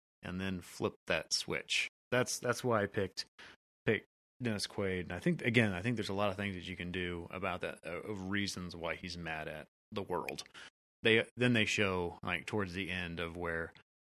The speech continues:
you know, he's, he's disturbed. He's a disturbed person. This is not, not really why, I guess, why he went off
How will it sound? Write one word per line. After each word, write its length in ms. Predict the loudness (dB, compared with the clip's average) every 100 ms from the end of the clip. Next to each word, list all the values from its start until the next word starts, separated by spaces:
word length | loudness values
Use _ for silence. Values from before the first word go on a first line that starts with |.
| _ -10
you 80 |
know, 60 | -4
he's, 280 | -4 -4 -6
he's 240 | -6 -6
disturbed. 520 | -4 -4 -2 -4 -6 -10 -6
He's 120 | -2
a 60 | 0
disturbed 380 | 2 2 2 2
person. 340 | 0 0 -2
This 160 | -2 0
is 400 | -2 -2 -4 -8 _ _ _ _ -6
not, 120 | -6 -8 _ -10
not 80 | -6
really 120 | -4
why, 400 | 0 4 4 2 -2
I 100 | -2
guess, 180 | 0 0
why 280 | 2 2 2
he 240 | 0 -4
went 300 | -4 -6 -8 -10 _ -6
off 460 | -2 -2 -2 -6